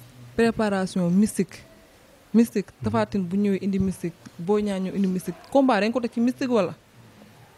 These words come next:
Speaker 2: Non, ñu, ñu, mystique de.
Speaker 1: Non. Làmb ja keroog man ay, man xorom nañu ba ma sonn.
Speaker 2: Ah,
Speaker 1: Signature
Speaker 2: xorom.
Speaker 1: sax, signature. Signature
Speaker 2: Non, yow
Speaker 1: moom.
Speaker 2: waxal, loo waxal wax ji rek.
Speaker 1: Signature
Speaker 2: Tapha Tine
Speaker 1: la, dañ maa xorom ba ma sonn.
Speaker 2: Non, yow waxal wax ji
Speaker 1: Ngeen
Speaker 2: rek.
Speaker 1: jël làmb dañ ko teg ci mystique
Speaker 2: Non,
Speaker 1: wala?
Speaker 2: waxal wax ji rek,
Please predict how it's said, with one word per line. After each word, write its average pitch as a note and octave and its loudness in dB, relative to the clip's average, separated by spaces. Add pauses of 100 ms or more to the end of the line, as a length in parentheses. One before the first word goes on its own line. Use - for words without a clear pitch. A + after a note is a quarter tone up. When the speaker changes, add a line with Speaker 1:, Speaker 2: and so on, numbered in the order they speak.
(180)
Speaker 2:
Non, C#3+ 6
ñu, A#2 0
ñu, B2+ -4
mystique C3+ -8
de. D3+ -6 (120)
Speaker 1:
Non. E3 -4 (440)
Làmb F#3+ -2
ja F3+ -6
keroog F3 -4
man F3 -8
ay, F#3+ -4 (200)
man F3 -8 (120)
xorom C4+ 4
nañu C4 2
ba D4 0
ma D4+ 0
sonn. G3+ -2 (540)
Speaker 2:
Ah, - -4
Speaker 1:
Signature C4+ 4
Speaker 2:
xorom. A3+ 2
Speaker 1:
sax, A3 0
signature. B3+ 0 (380)
Signature C4 2
Speaker 2:
Non, - 6
yow - 6
Speaker 1:
moom. C#3+ 4
Speaker 2:
waxal, C#3+ 2
loo C#3 6
waxal D3 6
wax B2 2
ji A#2 0
rek. A2 -2
Speaker 1:
Signature D#4 6
Speaker 2:
Tapha D4+ 6
Tine D4 4
Speaker 1:
la, B3+ 4
dañ C#4 2
maa D4+ 6
xorom C#4 4
ba C#4 -2
ma C#4 2
sonn. A#3+ 0
Speaker 2:
Non, F#3 2
yow E3 4
waxal E3 2
wax D3+ -2
ji C#4+ -2
Speaker 1:
Ngeen E4+ 4
Speaker 2:
rek. E4+ 2
Speaker 1:
jël D4+ 2
làmb C4+ 6
dañ C4+ 2
ko D4+ -2
teg D#4 -2
ci C#4+ -4
mystique C4+ -2
Speaker 2:
Non, C#4+ 4
Speaker 1:
wala? B3 6
Speaker 2:
waxal D3+ 4
wax C#3 2
ji C3 0
rek, C#3+ 2